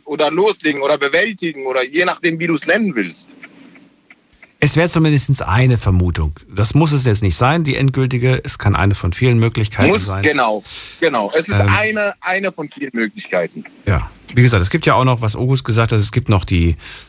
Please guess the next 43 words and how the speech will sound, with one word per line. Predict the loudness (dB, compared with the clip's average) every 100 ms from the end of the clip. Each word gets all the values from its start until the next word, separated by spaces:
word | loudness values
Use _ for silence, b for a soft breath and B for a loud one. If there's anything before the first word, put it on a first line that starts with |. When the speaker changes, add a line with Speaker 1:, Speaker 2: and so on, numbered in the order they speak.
| -4
Speaker 2:
das, | 0 0
das | 0 -2
Kulturelle, | 2 2 4 2 2 0 -2
das | -4 -2
natürlich | -2 -2 -2
auf | -2 0
jeden | 0
Fall | 2 2
ein | 0
großer, | 0 0 0
ein | -2 -2
großer | 0 0 0
Faktor | -2 0 0
ist. | 0 0 -2 b b b b b _
Ähm, | 2 4 4 2 0 -2
Speaker 1:
Ja, | 0 2 2 -2
Speaker 2:
d-, | -6 -10
Speaker 1:
und | -6
Speaker 2:
das | 0
Speaker 1:
jetzt, | 0
Speaker 2:
Traditionelle, | 2 0 -2 0 0 2 2 2
dann | 2 0
Speaker 1:
wie |
Speaker 2:
das, | 2
Speaker 1:
gesagt | 2 2 0 -4
Speaker 2:
was | -6 -4
auch | -2
immer, | 0 0 0
dann | -2
gibt's | -4 -4
auch | -4
das, | -2 -2 0
äh, | 0 0 2
das | 2 2
war | 2
schon | 2 2
immer | 4 4
so, | 4 2 2
das | 0 0
bleibt | 0 0
auch | -2
immer | 0 0 2
so, | 2 2